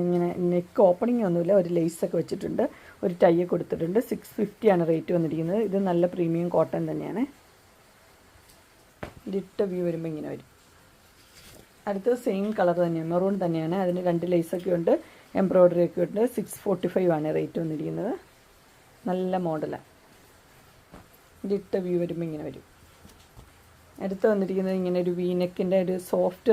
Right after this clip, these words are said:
റയോൺ. സിക്സ് ഫോർട്ടി ഫൈവ് ആണ് റേറ്റ് വന്നിരിക്കുന്നത്. അതിൻ്റെ കളർ, ലൈറ്റ് കളറൊക്കെ ഇഷ്ടപ്പെടുന്നവർക്ക് പറ്റിയൊരു കളറാണ്. സിക്സ് ഫോർട്ടി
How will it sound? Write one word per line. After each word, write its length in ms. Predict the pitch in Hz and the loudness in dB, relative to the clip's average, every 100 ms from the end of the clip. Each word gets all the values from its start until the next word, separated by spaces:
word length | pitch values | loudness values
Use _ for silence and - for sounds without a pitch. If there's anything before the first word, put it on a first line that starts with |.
| 185 | 6
റയോൺ. 280 | 160 165 160 - - | 4 2 -4 -10 -8
സിക്സ് 220 | 220 - | -8 -6
ഫോർട്ടി 220 | 202 180 240 | -4 -4 -2
ഫൈവ് 180 | 185 180 | 0 0
ആണ് 80 | 156 160 | 0 0
റേറ്റ് 200 | 165 165 | -4 -2
വന്നിരിക്കുന്നത്. 440 | 170 160 165 170 196 294 - - - - | -6 -4 -4 -2 -2 -4 -12 -20 -18 -6
അതിൻ്റെ 220 | 196 190 202 | -2 0 4
കളർ, 220 | 185 175 196 | 6 6 4
ലൈറ്റ് 240 | 175 175 - | 2 2 2
കളറൊക്കെ 300 | 180 170 180 | 2 2 -2
ഇഷ്ടപ്പെടുന്നവർക്ക് 600 | - - - 170 160 160 226 | -6 -4 -2 -2 -2 -2 -2
പറ്റിയൊരു 380 | - - 196 165 | -2 -2 -2 0
കളറാണ്. 380 | 160 151 151 160 254 262 - | -2 -2 -2 -2 -2 -2 -6
സിക്സ് 220 | 196 - | -8 -4
ഫോർട്ടി 200 | 175 160 | -4 -4